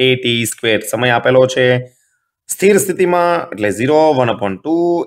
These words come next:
A એટલે ટુ પોઇન્ટ ફાઈવ, સમય આપેલો છે દસ, દસનો વર્ગ. દસનો વર્ગ સો. સો ગુણ્યા બે પોઇન્ટ પાંચ.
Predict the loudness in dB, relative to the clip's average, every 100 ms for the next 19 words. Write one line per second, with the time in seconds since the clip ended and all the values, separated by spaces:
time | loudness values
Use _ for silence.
0 | -4 -2 -2 -2 -6 -6 -8 -4 -4 -4
1 | 0 2 2 2 0 -2 -2 -2 -2 -2
2 | -4 -2 -2 -4 -10 -12 -6 -4 -2 0
3 | 0 -2 -6 _ _ _ _ -20 -20 _
4 | _ _ -2 0 0 0 0 2 2 2
5 | 0 2 0 0 -6 _ _ _ _ _
6 | _ -20 -20 _ -12 0 2 2 2 0
7 | 0 -2 -2 -2 -2 -2 -4 -4 -4